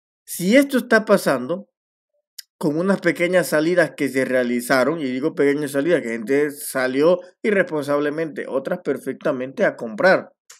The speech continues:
y que igual, quizás se contagió. Aquí conozco un caso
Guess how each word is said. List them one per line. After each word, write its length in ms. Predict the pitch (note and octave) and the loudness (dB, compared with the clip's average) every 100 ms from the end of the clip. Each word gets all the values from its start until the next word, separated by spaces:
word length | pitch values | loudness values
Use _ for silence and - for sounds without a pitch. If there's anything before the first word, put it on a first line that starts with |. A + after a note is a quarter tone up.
| _ | _
y 100 | E3 | -4
que 140 | D#3+ | 0
igual, 460 | D3 C#3 - E4+ - _ | 0 4 4 2 -6 _
quizás 320 | C#3 B2+ C#3+ | -6 -4 -2
se 100 | G3 | -4
contagió. 640 | G3 E3+ - D#3+ E3+ - | -4 -6 -4 -6 -4 -4
Aquí 260 | G#2+ C3 C#3 | -4 -6 -6
conozco 460 | D3 C#3 D3 C#3 C#3+ | -4 -6 -6 -8 -10
un 100 | C#3 | -4
caso 480 | D3 C#3 D3+ E3 | -2 -2 -6 -12